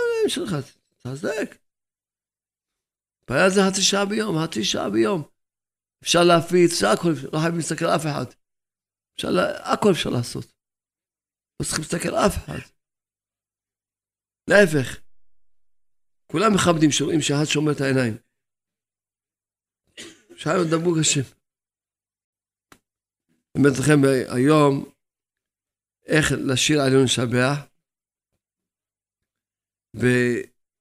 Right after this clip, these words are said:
ורבי ומורי רבי יהודה זאב ליבוביץ' ב-, בחלום אמר, אז, אה, הוא ממש ביקש ממני שלחזור שבע פעמים על הפ-, על הפ-, על ה-, ותמלוך ה-,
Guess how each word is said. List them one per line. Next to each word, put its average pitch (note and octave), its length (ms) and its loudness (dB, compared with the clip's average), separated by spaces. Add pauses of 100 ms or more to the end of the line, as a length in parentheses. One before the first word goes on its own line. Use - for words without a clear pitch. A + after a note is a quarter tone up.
(500)
ורבי B2 280 6
ומורי D3 280 6
רבי C3+ 120 2
יהודה C3+ 240 4
זאב C3 240 2
ליבוביץ' C3 560 0
ב-, A#2+ 240 -4
בחלום B2 420 0
אמר, C3 360 0 (1000)
אז, A#2+ 240 -8
אה, G#2 280 -4 (340)
הוא B2+ 200 0
ממש - 340 -4 (200)
ביקש B2+ 400 0
ממני B2 320 4 (880)
שלחזור A#2+ 840 0
שבע C#3 400 2
פעמים B2+ 440 2 (1000)
על A#2 140 -2
הפ-, A#2+ 180 -4
על A#2+ 300 -4
הפ-, - 240 -8
על A2+ 220 -4
ה-, A2 260 -6 (400)
ותמלוך C#3 440 2
ה-, - 180 -8